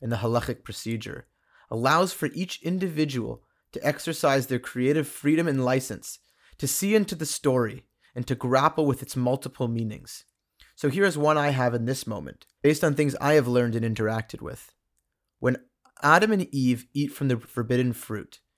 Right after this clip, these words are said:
and first experience that dreadful human emotion of shame, Hashem asks Aika,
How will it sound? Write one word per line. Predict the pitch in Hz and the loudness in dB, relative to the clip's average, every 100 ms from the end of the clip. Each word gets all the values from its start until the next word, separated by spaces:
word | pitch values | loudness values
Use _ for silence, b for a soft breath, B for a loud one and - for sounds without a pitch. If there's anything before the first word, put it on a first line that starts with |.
| _ _ - | _ _ -4
and | 123 | -4
first | - 170 175 - | 0 0 0 -4
experience | 190 - - 147 139 120 - | -6 -6 -2 2 2 2 -2
that | 123 - | -2 -2
dreadful | - 123 135 135 160 | -2 0 0 -2 -4
human | 147 - 147 135 | -4 -4 -2 0
emotion | 127 120 120 - | 0 0 -2 -4
of | 107 | -6
shame, | - - 110 78 60 _ _ _ _ _ - | -6 -8 -8 -8 -16 _ _ _ _ _ -6
Hashem | 131 - 180 196 - | -6 2 2 2 2
asks | 147 143 - - _ | 2 2 -6 -18 _
Aika, | 127 127 127 101 | 0 0 -2 -8